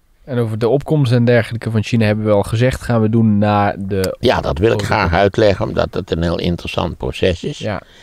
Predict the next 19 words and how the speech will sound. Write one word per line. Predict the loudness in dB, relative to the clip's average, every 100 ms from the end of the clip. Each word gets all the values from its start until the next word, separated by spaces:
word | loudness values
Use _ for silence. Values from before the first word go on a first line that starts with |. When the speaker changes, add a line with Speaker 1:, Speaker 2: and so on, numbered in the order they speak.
| -20 -16
Speaker 2:
En | -8 -4
wat | -4 -4
kun | -2 -2
je | 0
bovendien | 0 0 0 -2
vergelijken | -4 -2 -2 -2 -2
natuurlijk | -4 -2 -4 -2
met, | -4 -4
eh, | -2 -2 -2
de | -2 -2 0
neergang | 0 0 0 -4 -4
van | -6 -6
de | -4
Sovjet-Unie. | -2 -2 -6 -6 -4 -2 -4 -10 -20 -20 -20 -20 _
Niet | -10 -2
waar? | -2
Het | 0
zijn | -2 0
beide | 0 2 0 -2